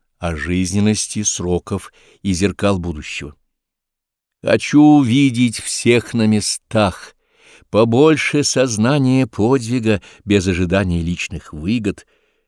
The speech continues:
Неужели героем называется воин, идущий в бой, полный ожидания награды? В прошлые века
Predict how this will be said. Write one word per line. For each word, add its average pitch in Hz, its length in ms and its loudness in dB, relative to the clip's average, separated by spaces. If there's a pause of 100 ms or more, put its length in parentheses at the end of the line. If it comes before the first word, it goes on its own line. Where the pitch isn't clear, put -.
(200)
Неужели 120 760 2
героем 180 680 2 (200)
называется 139 920 2
воин, 113 480 4 (220)
идущий 110 760 2
в 95 140 -4
бой, 98 420 4 (260)
полный 104 600 4 (140)
ожидания 110 680 2
награды? 143 500 -4 (1700)
В - 80 -20
прошлые 117 680 2
века 196 580 0